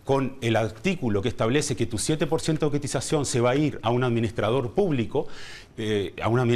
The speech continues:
a un ente público administrador, ¿no es cierto?, eh, obviamente no está adecuadamente regulado como para garantizarle a la gente que incluso estando en fonasa, si quiere tener una prestación en el ámbito privado, lo pueda hacer.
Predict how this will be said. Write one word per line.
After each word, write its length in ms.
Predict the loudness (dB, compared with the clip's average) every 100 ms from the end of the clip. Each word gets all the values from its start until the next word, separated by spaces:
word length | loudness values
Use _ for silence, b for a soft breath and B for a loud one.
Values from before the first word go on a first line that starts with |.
| 2
a 60 |
un 100 | 2
ente 180 | 2 0
público 300 | 2 2 4
administrador, 460 | 2 0 0 0 0
¿no 60 | 0
es 60 |
cierto?, 340 | -2 -2 -4 -6 B B B B
eh, 640 | 2 4 4 4 2 -2 -6 0
obviamente 480 | 2 4 2 0 0
no 80 |
está 240 | 0 0 2
adecuadamente 1000 | 2 2 2 2 0 0 0 0 -2 -8 -18 -20 -20 -16 -4
regulado 800 | 0 2 4 4 2 2 -2 -4 -12 -6
como 180 | 0 2
para 160 | 4 4
garantizarle 580 | 2 0 -2 0 0 2
a 20 |
la 120 | 0
gente 320 | 0 0 0 -2
que 100 | -2
incluso 680 | 0 2 2 2 -2 -4 -6
estando 500 | -4 0 0 0 0
en 140 | 0 2
fonasa, 320 | 2 2 0
si 160 | -2
quiere 340 | 2 2 2 0 B B
tener 220 | 0 2
una 160 | 2 2
prestación 460 | 0 -2 0 0 2
en 100 | 2
el 80 |
ámbito 300 | 0 0 0
privado, 380 | 0 4 4 4
lo 140 | 2 2
pueda 180 | 2 2
hacer. 300 | 2 -2